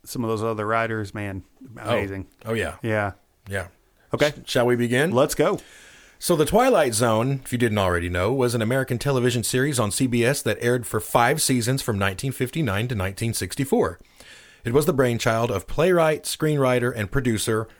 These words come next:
Speaker 2: Rod Serling, who also presented and narrated the show. He also served as executive producer and wrote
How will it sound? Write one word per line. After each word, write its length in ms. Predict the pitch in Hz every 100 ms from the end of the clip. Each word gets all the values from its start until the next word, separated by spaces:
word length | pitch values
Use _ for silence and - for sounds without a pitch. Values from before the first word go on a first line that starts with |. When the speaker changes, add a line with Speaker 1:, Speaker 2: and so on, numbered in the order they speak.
| _
Speaker 2:
Rod 320 | 98 92 92
Serling, 540 | 95 - 120 104 82 90 - _ -
who 140 | 131
also 280 | 117 139 147
presented 460 | 147 120 127 127
and 180 | 120 107
narrated 420 | 107 101 92 95 98
the 80 |
show. 340 | 104 190 92 - _ - -
He 120 | -
also 240 | 139 135 151
served 260 | - 131
as 200 | 117 101
executive 600 | - 104 95 120 131 131
producer 440 | - 117 113 - 120
and 200 | 113 110
wrote 300 | 113 117